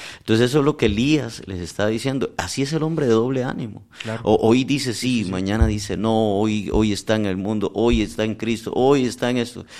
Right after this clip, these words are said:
Speaker 1: Y dice, "No, purifiquen sus corazones", ¿verdad?
Speaker 2: Amén.
Speaker 1: Purifiquen, eh, a-, a-, atiendan sus, sus decisiones,
Speaker 2: Claro.
Speaker 1: ¿verdad?
Speaker 2: No, eso es, esto, esto que está diciendo Santiago va para todos.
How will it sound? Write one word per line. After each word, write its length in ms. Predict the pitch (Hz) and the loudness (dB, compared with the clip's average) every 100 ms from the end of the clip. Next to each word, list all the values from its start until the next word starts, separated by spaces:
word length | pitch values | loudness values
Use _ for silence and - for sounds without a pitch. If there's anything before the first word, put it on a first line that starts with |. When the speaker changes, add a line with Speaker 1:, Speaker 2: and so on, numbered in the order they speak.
| - 107 | -10 -2
Speaker 1:
Y 60 | |
dice, 220 | 113 98 | 0 0
"No, 220 | 101 120 - | -2 -2 -2
purifiquen 680 | 104 92 82 87 - 110 110 | -4 -2 -4 -8 -8 -10 -10
sus 240 | 123 - | -14 -16
corazones", 840 | - - 95 82 95 101 113 95 | -16 -12 -12 -10 -6 -4 -6 -10
¿verdad? 400 | - - 92 101 117 | -10 -8 -4 -4 -6
Speaker 2:
Amén. 240 | 107 104 - | -10 -8 -2
Speaker 1:
Purifiquen, 920 | 101 95 - 92 - 117 131 101 98 107 | 0 0 -2 -6 0 2 2 0 -4 -8
eh, 80 | - - - | -10 -10 -8
a-, 200 | 85 - | -4 -2
a-, 300 | 87 92 - | 0 -2 -2
atiendan 600 | 92 - 87 87 85 110 | -4 -2 -4 -2 -2 -4
sus, 440 | 127 - - - - | -6 -8 -8 -10 -14
sus 280 | - 113 98 | -12 -10 -8
decisiones, 880 | 82 82 - - 76 76 - - - | -8 -10 -10 -10 -10 -10 -14 -16 -14
Speaker 2:
Claro. 260 | 107 113 160 | -8 -6 -4
Speaker 1:
¿verdad? 160 | 82 - - - _ - | -6 -12 -20 -20 _ -10
Speaker 2:
No, 160 | 131 131 | -4 -2
eso 180 | 117 147 | -2 -4
es, 160 | 143 - | -6 -8
esto, 520 | 120 - 165 160 - _ | -10 -6 -4 -4 -10 _
esto 320 | 117 - 160 - | -12 -8 -10 -4
que 180 | 151 | 0
está 220 | 131 - 139 | 0 -2 -4
diciendo 420 | 135 156 151 143 | -2 -2 -2 -2
Santiago 640 | 143 127 135 139 147 151 - - - _ _ _ _ _ _ _ - - | -4 -4 -6 -6 -6 -10 -12 -16 -20 _ _ _ _ _ _ _ -18 -2
va 120 | 117 147 | 0 2
para 240 | 147 - | 2 2
todos. 460 | 135 143 - - | 0 0 -2 -10